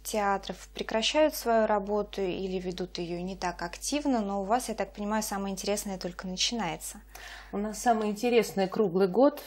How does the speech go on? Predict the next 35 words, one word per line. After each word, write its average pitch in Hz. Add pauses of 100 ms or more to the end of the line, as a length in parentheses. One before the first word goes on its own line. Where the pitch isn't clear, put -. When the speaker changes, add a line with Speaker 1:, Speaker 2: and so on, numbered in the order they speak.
Speaker 2:
Филармония 202
живёт 190
в -
формате 190
нон-стоп, 180
мероприятие 185
за 170
мероприятием. 214 (360)
Только 185
что 190 (120)
отгремел 180
Всероссийский -
хоровой 165
фестиваль, 220 (260)
сводный 180
хор, 254
э, 254 (360)
в 190
День 196
славянской 196
письменности 185
и -
культуры. 185 (300)
И 190
филармония 240
уже 202
готовит 190
следующий 180
проект. 196
Это 185
пятый 240
фестиваль 185
искусств -
«Кремлёвские 180
вечера». 147